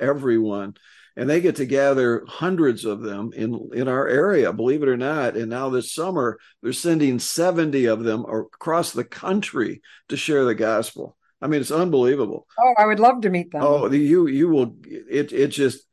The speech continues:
Speaker 1: I mean, I, I have, uh, I've been alive a lot longer than they've been, you know, Christian, but, uh,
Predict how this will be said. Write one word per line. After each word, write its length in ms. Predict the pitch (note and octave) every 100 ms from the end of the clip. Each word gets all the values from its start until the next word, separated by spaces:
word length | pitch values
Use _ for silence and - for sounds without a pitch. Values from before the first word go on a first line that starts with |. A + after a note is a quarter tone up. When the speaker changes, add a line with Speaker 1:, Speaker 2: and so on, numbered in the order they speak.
| _ _ -
Speaker 1:
I 80 | C3+
mean, 180 | C#3
I, 520 | - D#3 F3 - - - _ _ _ _ _ -
I 160 | D3+ D3+ C#3+ A#2+ B2+
have, 340 | B2+ A#2 G#2
uh, 300 | B2+ A#2 A2+ _ _ _ _ _ _ _ _
I've 120 | C3 C#3
been 140 | D#3
alive 480 | C3 B2+ D3 C3+ B2
a 60 |
lot 260 | B2 C3 A#2+
longer 340 | C3+ C#3+ C#3
than 160 | A#2+ A#2
they've 260 | B2 B2+ A#2+
been, 280 | A#2+ A2+
you 80 | A#2
know, 140 | A#2 G#2+
Christian, 580 | - F3+ - B2+ A2 A2 _ _ _ _ _ _ _ - -
but, 380 | B2 A#2+ A2+ -
uh, 300 | A#2+ A2